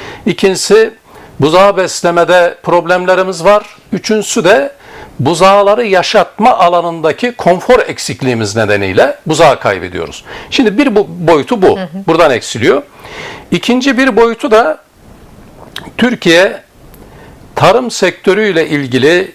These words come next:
Speaker 1: yeterince ehemmiyet vermediği için, yeterince kendi üreticisini destekleyemediği için, e, zaman zaman üretici zor duruma düştüğü zaman ilk yapacağı iş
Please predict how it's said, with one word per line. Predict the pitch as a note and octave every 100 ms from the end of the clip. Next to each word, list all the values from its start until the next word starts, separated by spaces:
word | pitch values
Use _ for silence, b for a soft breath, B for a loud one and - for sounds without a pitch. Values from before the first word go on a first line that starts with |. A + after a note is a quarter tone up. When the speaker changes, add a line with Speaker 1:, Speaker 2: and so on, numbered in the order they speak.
| -
Speaker 1:
yeterince | C3+ D3+ E3 F#3+ F3+ A3+ D#3+
ehemmiyet | D#3 - D3 D3 D#3+ E3+ -
vermediği | E3+ F#3+ B2+ A2+ F#2
için, | - F#2+
yeterince | A2 B2+ C#3+ E3 G3+ D3+
kendi | - D3 D#3+
üreticisini | E3 C#3+ C3 B2+ A#2+ D3 D3+
destekleyemediği | C#3 - - C3+ C#3+ F#3+ D#3 A#2 G2+
için, | F2+ - G3 B3+ _ - B B B B B B B B -
e, | - A#2 A2 G#2
zaman | G#2 F3+ A#3 B3
zaman | D#3+ C#3 A#2+ G2+ F#2 -
üretici | - F#3 F#3 G#3 G#3+
zor | F3 A#3 A3
duruma | F3 E3 D#3+
düştüğü | D3+ - - A#3
zaman | D#3 D#3 E3 A#3+ G#3+ -
ilk | C4+ B3+ -
yapacağı | D#3 - B2 C3 A#2+ A#2
iş | - C3+ - - -